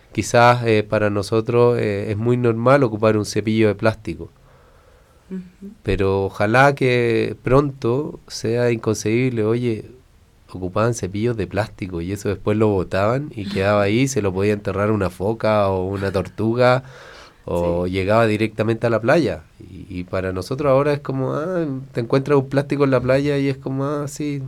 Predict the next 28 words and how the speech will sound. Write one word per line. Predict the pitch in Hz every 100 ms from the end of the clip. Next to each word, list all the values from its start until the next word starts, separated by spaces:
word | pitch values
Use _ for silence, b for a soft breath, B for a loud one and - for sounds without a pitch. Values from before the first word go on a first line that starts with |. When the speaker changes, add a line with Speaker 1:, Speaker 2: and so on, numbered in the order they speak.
| 135 139 135 -
Speaker 1:
por | 123
último | 123 135 135
lo | 123
recojo | 113 110 123 - 143
y | 143
lo | 117 110
voy | 113 117
a | 110
botar | 107 107 107
a |
la | 104
basura | 104 - 123 135
y |
seguramente | 131 98 101 101 101
va | 98
a |
volver | 92 104 104
al | 104
mar | 113 117
porque | 110 - 98 98 -
no | 110
lo | 104
Speaker 2:
Ujú. | 98
Speaker 1:
reciclaste. | - 92 117 110 92 B B B B B B -
Pero | 104 104 101 101 117
es | 127
casi | - 135 139
normal | 127 120 135 160 104